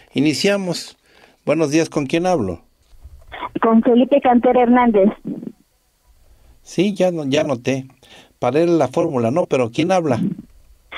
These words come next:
Speaker 2: Este, Mariana Cantera Martín.
Speaker 1: Bien. Dime los datos de él, ¿qué edad tiene?
Speaker 2: Él tiene setenta años. Su estatura
Speaker 1: Sí.
Speaker 2: es de uno sesenta y,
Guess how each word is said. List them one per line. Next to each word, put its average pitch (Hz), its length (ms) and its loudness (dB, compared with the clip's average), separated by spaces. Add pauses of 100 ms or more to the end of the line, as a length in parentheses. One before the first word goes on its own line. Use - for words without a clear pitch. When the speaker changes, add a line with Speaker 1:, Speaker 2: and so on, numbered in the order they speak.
(140)
Speaker 2:
Este, 240 280 2
Mariana 269 340 4
Cantera 247 400 2
Martín. 220 440 0 (1160)
Speaker 1:
Bien. 98 460 -2 (480)
Dime 160 360 0
los 156 180 0
datos 170 340 -2
de 139 180 2
él, 170 100 -4
¿qué 156 100 -4
edad 156 140 0
tiene? 160 480 -2 (600)
Speaker 2:
Él 247 320 2
tiene 277 480 4
setenta 247 680 2
años. 285 340 2 (1300)
Su 233 100 2
estatura 254 560 2
Speaker 1:
Sí. 254 60 0
Speaker 2:
es 240 60 -6
de 240 220 2
uno 262 380 4
sesenta 208 560 0
y, 202 220 -2